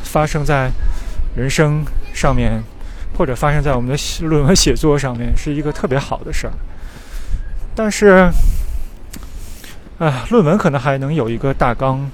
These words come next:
嗯，但是人生很难有预先设计好的图纸，呃，就充满了临时的变化，然后我们也只能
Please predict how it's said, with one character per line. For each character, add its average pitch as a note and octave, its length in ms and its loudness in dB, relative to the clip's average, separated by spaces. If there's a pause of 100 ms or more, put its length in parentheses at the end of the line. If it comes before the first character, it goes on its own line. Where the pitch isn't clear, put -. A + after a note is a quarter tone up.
(540)
嗯， B2+ 460 -2 (460)
但 E3+ 140 0
是 E3 80 0
人 C3+ 160 2
生 E3 240 2
很 D3 160 -4
难 A#2 140 -2
有 B2 200 -2 (280)
预 D#3+ 100 -4
先 D#3 220 0
设 D#3 180 0
计 C3+ 100 0
好 B2 180 -2
的 A2+ 100 -6
图 B2+ 280 -6
纸， - 280 -6 (1120)
呃， A#2 560 -2 (480)
就 C#3+ 60 -2
充 - 180 0
满 C3+ 180 2
了 B2 280 -2 (520)
临 B2+ 220 -2
时 - 160 -2
的 C3 80 0
变 C#3 280 2
化， A#2+ 300 -2 (1040)
然 B2 140 -2
后 C3+ 240 0
我 B2+ 160 -2
们 B2+ 160 -2
也 C3 140 -2
只 C3 160 -4
能 A#2+ 320 -4